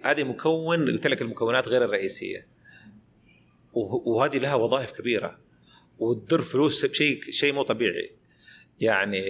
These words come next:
آه، ال-، ولسه خ-، يعني أرض،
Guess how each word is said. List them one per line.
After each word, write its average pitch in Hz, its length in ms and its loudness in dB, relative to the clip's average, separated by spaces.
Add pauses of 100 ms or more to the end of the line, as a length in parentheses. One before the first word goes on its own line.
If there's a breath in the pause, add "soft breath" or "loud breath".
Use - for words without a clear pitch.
(140)
آه، 98 960 -2
ال-، 92 760 0
ولسه 123 400 2 (140)
خ-، - 360 -14 (140)
يعني 104 580 0
أرض، 156 200 2